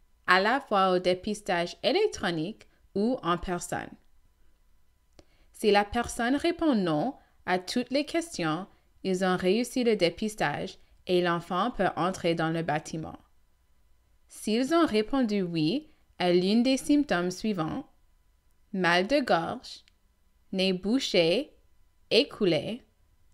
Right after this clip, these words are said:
maux de tête, nausées, vomissements, diarrhée, douleurs musculaires, fatigue, ils doivent rester à la maison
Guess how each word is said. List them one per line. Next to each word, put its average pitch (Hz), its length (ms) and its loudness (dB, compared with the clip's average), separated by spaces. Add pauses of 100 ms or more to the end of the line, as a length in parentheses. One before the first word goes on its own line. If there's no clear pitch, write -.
(420)
maux 185 280 4
de 269 140 2
tête, 202 560 2 (1200)
nausées, 202 800 4 (880)
vomissements, 202 880 0 (1200)
diarrhée, 233 760 2 (1300)
douleurs 208 520 6
musculaires, 214 840 0 (120)
fatigue, 220 580 -2 (1900)
ils 220 160 2
doivent 214 320 4
rester 262 340 2
à 196 140 6
la 202 160 2
maison 170 480 0